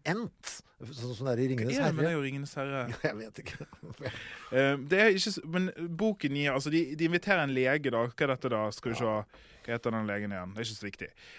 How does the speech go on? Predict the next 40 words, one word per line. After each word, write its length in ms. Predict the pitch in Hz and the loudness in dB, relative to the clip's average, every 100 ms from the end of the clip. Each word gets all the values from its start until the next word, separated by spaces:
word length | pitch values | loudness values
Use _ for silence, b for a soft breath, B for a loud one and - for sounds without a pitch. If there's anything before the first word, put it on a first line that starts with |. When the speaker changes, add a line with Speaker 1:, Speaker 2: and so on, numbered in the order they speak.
| B | B
Speaker 2:
Doktor 300 | 175 175 170 | 2 4 2
Kleppe, 460 | - 151 - - - - - | 2 0 0 -4 -4 -10 -8
Speaker 1:
Mhm. 80 | 104 | 0
Speaker 2:
eh, 360 | 135 131 135 | 2 2 2
som 180 | 139 170 | 0 -2
kommer 560 | - 196 160 131 127 120 | 2 2 4 4 4 2
på 120 | 143 | -2
besøk 360 | 151 - 151 - | -4 0 0 0
for 100 | 123 | -6
å 40 | |
besøke 320 | 113 - 135 113 | -4 -2 -2 -2
dette 160 | 110 | -6
underlige 460 | 117 113 131 120 107 | -4 -2 0 0 -4
som 100 | 113 | -4
skjer. 320 | - 170 247 - | 0 2 2 -2
Speaker 1:
Mhm. 380 | 127 113 123 123 | -6 -4 -4 -4
Speaker 2:
Og 80 | |
han 340 | 147 208 180 147 | 4 4 4 -2
i-, 100 | 135 131 | -8 -10
stiller 320 | - 143 143 | -2 2 4
jo 60 | 175 | 4
en 80 | 139 | 4
diagnose 580 | 127 113 117 120 - 160 | 2 2 -2 -2 -2 -4
som 160 | 131 | -2
er 200 | 135 143 - | -2 -4 -4
re-, 220 | 135 131 - | -4 -4 -2
altså 180 | 139 143 | -2 -2
i 160 | 151 143 | 0 2
realismeland. 960 | 139 156 170 - 117 104 131 190 127 104 - | 2 2 -2 -4 -4 0 2 2 2 -4 -12
Speaker 1:
Ja. 180 | 123 120 - b - | -10 -10 -12 b -6
Speaker 2:
Eh, 100 | 127 | 2
hva 80 | 160 | 4
er 20 | |
det 80 | 151 | 4
han 40 | 139 | 4
kaller 200 | 131 135 | 4 4
det? 220 | 127 117 - | 4 2 -2
Psychosocial 1000 | - - 165 - 135 - 151 151 - | -2 2 2 2 -4 2 2 2 -4
short 380 | 110 - 151 120 | -6 0 2 0
stature. 680 | - - - - - 143 117 | -2 -4 -4 -2 0 2 0